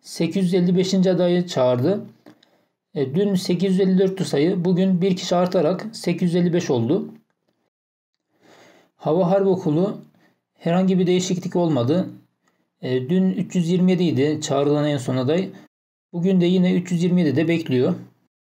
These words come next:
Hava Harp Okulu istikam sınıfı da yine yüz otuz sekizinci adayda kaldı.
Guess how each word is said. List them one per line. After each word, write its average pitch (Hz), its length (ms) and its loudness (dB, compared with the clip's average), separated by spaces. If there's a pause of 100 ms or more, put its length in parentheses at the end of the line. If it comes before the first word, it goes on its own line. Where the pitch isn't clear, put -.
(840)
Hava 180 300 2
Harp 196 180 2
Okulu 196 260 0
istikam 185 420 0
sınıfı 190 340 -2
da 156 100 2
yine 175 380 0 (260)
yüz 175 160 0
otuz 185 220 -2
sekizinci 185 500 2
adayda 175 340 0
kaldı. 131 420 0